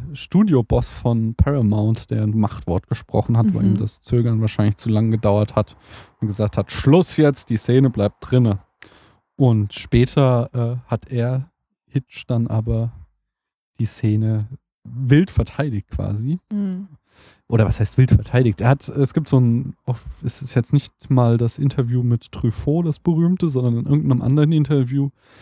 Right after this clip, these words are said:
Speaker 1: erklärt er nämlich genau an der Szene mal wieder den Unterschied zwischen Suspense und Mystery,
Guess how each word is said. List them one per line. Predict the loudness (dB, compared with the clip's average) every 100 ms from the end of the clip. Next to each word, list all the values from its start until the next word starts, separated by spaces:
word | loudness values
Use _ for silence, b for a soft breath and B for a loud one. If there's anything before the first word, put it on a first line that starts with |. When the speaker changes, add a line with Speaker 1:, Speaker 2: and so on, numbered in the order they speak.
| b b b b b
Speaker 1:
erklärt | -4 2 2 4 4
er |
nämlich | 4 2
genau | 2 2 4
an | 2
der | 2 0
Szene | -2 0 2 4
mal | 4 4 2
wieder | 2 2
den | 2
Unterschied | 2 0 -2 -6 -8 -6 -8
zwischen | -8 -16 -12 -4 -2
Suspense | -2 -4 -4 -4 -4 0 2 2 -2 -4
und | -4
Mystery, | 0 0 -2 -6 -2 -2 0